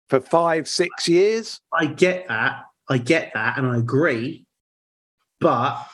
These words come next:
Speaker 2: the, the basis and the foundation was there because, as you mentioned, it's played someone's tune at the top.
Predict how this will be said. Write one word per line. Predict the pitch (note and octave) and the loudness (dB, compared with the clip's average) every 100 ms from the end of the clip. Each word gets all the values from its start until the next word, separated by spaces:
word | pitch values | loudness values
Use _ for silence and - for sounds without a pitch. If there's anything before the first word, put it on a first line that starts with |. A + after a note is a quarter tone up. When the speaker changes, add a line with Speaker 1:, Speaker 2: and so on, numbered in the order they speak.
| - _ _ _ _ _ _ _ | -20 _ _ _ _ _ _ _
Speaker 2:
the, | D3+ B2 A#2 C#3+ C#3 C#3 | -8 -6 -4 0 -2 -2
the | C#3 | -6
basis | A#2+ D#3+ D#3 - C#3 E3 | 0 0 0 -2 -4 -2
and | C#3+ | -2
the | |
foundation | C3+ C#3 C3+ C#3+ C#3 C#3 C3 | -2 0 0 0 -2 -2 -2
was | B2+ A#2 | -2 0
there | C3+ C#3+ A2+ A2+ C#3 _ _ _ _ | 0 0 -2 -8 -12 _ _ _ _
because, | C3 B2 C#3 B2+ A#2+ - - C#3 | -6 0 2 2 -2 -6 -4 0
as | D3 C3 | 0 0
you | C#3+ | -2
mentioned, | C#3 B2+ A#2 | -2 -4 -4
it's | C3+ C3+ | -4 -4
played | - D3+ C#3+ | 0 0 0
someone's | - C3 B2 - | -2 -2 -2 0
tune | C3+ A#2+ | 0 0
at | |
the | A#2 | -4
top. | - A2+ - - | -2 -2 -2 -10